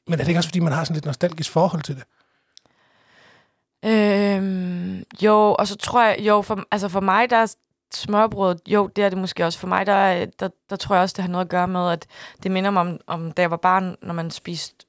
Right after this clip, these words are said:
Speaker 2: altså i weekenden, hvis vi fik rugbrød, at så kunne min far nogle gange godt lave sådan en fad
Speaker 1: Åh, ja.
Speaker 2: med sådan en rugbrødsmad.
Speaker 1: Ja.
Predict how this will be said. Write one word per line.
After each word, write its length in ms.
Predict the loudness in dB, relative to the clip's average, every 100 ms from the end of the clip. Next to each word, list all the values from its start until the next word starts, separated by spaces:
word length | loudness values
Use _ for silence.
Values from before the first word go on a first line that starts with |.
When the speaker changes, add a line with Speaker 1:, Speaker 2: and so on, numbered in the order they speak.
| -12
Speaker 2:
altså 200 | -10 -10 -12 _
i 80 | -12
weekenden, 380 | -8 -6 -6 -8
hvis 200 | -10 -12
vi 40 | -10
fik 260 | -10 -8
rugbrød, 300 | -10 -8 -8 -8 _ -20 -20 -20 -20 _
at 80 | -10
så 120 | -6
kunne 140 | -6 -4
min 120 | -2
far 140 | 0
nogle 160 | 0 -2
gange 160 | -4 -4
godt 160 | -6
lave 200 | -4 -4
sådan 120 | -4
en 40 | -6
fad 260 | -4 -6 -6 _ _ _ -14 -10
Speaker 1:
Åh, 140 | -8 -8
ja. 100 | -6
Speaker 2:
med 140 | -6
sådan 140 | -4 -6
en 60 |
rugbrødsmad. 580 | -6 -4 -4 -4 -6 -8 -10
Speaker 1:
Ja. 120 | -14